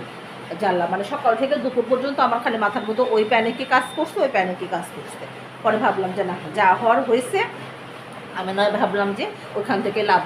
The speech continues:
দিয়ে চলে গেছে, আটতলা থেকে লাফ সে দিবে কি না আল্লাহই জানে, আর দেওয়ার জায়গাও ছিল না, সেটাও একটা ব্যাপার। কিন্তু আমি বিশ্বাস করতেছি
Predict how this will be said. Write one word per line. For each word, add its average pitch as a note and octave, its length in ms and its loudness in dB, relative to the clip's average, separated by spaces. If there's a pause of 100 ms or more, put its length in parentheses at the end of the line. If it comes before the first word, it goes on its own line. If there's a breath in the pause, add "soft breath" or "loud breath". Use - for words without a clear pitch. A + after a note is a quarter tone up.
দিয়ে F#3+ 140 0
চলে G3+ 220 4
গেছে, D#3 220 -2
আটতলা F#3 340 2
থেকে G3+ 200 -2
লাফ G#3 320 4
সে A3 100 2
দিবে A3 240 4
কি G3+ 180 0
না G3+ 120 6
আল্লাহই F#3+ 280 4
জানে, G#3+ 320 0 (240)
আর B3 100 4
দেওয়ার G3+ 340 8
জায়গাও G3 420 6
ছিল G3 220 0
না, D#3 160 0 (160)
সেটাও G#3 240 4
একটা F#3 260 2
ব্যাপার। E3 380 -2
কিন্তু A3 160 0
আমি B3 120 4 (160)
বিশ্বাস B3+ 400 0
করতেছি D#4 460 -2